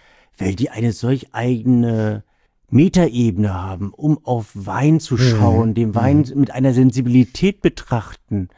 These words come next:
Speaker 1: Das ist so unfassbar und so unglaublich, was ich, also da
Speaker 2: Mhm.
Speaker 1: kann ich immer mich selber auch so ein bisschen sensibilisieren, wo wir ja doch immer in unserem eigenen Drive drin sind, in unserer eigenen Bubble, in unserer eigenen Betrachtungsweise. Und wenn jemand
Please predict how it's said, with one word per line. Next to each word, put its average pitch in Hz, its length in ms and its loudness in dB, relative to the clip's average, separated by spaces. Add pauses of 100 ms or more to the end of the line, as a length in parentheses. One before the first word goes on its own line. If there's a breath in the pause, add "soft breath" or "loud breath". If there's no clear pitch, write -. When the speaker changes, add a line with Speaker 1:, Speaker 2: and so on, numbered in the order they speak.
(340 loud breath)
Speaker 1:
Das - 160 -10
ist - 260 -6
so 151 400 0 (160)
unfassbar 151 640 0
und 123 120 0
so 123 100 -6
unglaublich, 127 720 -4
was 113 220 -4
ich, - 400 -10 (180)
also 95 200 0
da 87 100 -2
Speaker 2:
Mhm. 80 60 -4
Speaker 1:
kann 147 100 -2
ich 160 140 -4
immer 147 400 -6 (380 soft breath)
mich 120 200 0
selber 180 380 2
auch 104 140 -8
so - 100 -4
ein 127 80 2
bisschen 127 280 0
sensibilisieren, 107 880 0
wo 104 120 -2
wir 120 160 0
ja 113 40 -2
doch 131 160 0
immer 143 220 -2
in 135 160 -2
unserem 131 380 0
eigenen 127 580 0
Drive 117 320 0
drin 131 220 0
sind, 127 120 2
in 123 60 2
unserer 110 240 -8
eigenen 127 300 0
Bubble, 135 280 0
in 131 120 2
unserer 123 240 -6
eigenen 131 180 -2
Betrachtungsweise. 131 960 -4
Und 123 100 0
wenn 120 80 -2
jemand 135 460 -2